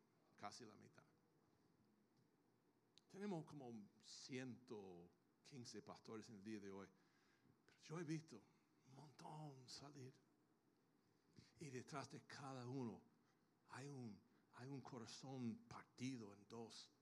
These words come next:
Porque eran hijos espirituales míos. Y uno llega a Dios y dice, "¿Por qué? ¿Por qué?". Lágrimas, eh, dudas, depresiones. Pero después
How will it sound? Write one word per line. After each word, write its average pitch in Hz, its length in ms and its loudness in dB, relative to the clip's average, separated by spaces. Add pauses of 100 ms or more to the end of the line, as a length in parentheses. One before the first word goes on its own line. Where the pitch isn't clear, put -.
(140)
Porque - 320 0
eran 147 180 0
hijos 147 400 4
espirituales 123 580 2
míos. 139 220 4 (340)
Y 147 140 0
uno 165 200 10
llega 135 420 4
a 120 60 0
Dios 127 280 0
y - 40 -2
dice, 127 220 -4
"¿Por 131 440 4
qué? 139 540 0
¿Por 117 200 2
qué?". 143 280 -4 (480)
Lágrimas, 123 760 0 (420)
eh, - 140 -8
dudas, 127 760 6 (240)
depresiones. 135 1040 0 (380)
Pero 147 200 -4
después - 920 2